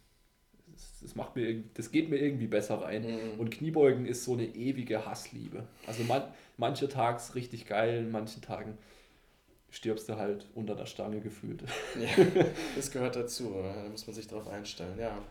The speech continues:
Speaker 2: Deadlift ist es bei mir auf jeden Fall auch, beziehungsweise R D L, den bevorzuge ich noch. Ähm,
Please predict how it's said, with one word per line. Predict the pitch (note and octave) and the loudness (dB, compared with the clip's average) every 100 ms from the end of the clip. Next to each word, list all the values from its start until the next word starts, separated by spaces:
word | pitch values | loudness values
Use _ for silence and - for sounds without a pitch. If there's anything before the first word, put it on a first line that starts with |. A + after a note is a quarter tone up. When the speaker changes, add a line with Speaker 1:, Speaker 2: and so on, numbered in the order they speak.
| - | -4
Speaker 2:
Deadlift | A2+ A#2 A2+ - | 0 2 0 -6
ist | - | -12
es | A#2 | -14
bei | - | -10
mir | A2 G#2 | -8 -6
auf | G2 | -6
jeden | F#2+ | -8
Fall | G2+ G2 | -6 -8
auch, | - - - | -4 -6 -6
beziehungsweise | - - G#2 G#2 G2 | -14 -10 -10 -8 -8
R | F#2+ F2+ | -6 -4
D | - - | -6 -6
L, | F#2+ | -6
den | - - - - | -6 -8 -12 -16
bevorzuge | - - F#2 - A2+ G#2+ | -16 -12 -10 -8 -10 -12
ich | G#2+ | -8
noch. | A#2+ B2 - - - - - - - - - - - _ | -6 -6 -10 -20 -20 -20 -20 -20 -20 -20 -20 -20 -20 _
Ähm, | C#3 A#2 A2 G#2+ G#2+ G#2 G2 | 0 2 2 0 -4 -6 -10